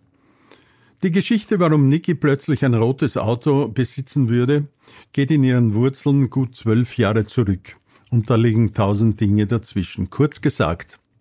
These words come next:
als er für Ferrari Formel eins fuhr, neunzehnhundertvierundsiebzig bis siebenundsiebzig und laut Vertrag Anrecht auf einen Dienstwagen hatte,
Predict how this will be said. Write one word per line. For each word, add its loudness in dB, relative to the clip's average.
als -2
er 2
für 4
Ferrari 2
Formel 2
eins 0
fuhr, 0
neunzehnhundertvierundsiebzig 0
bis -6
siebenundsiebzig 0
und 0
laut 0
Vertrag 0
Anrecht 0
auf -2
einen 2
Dienstwagen 0
hatte, 0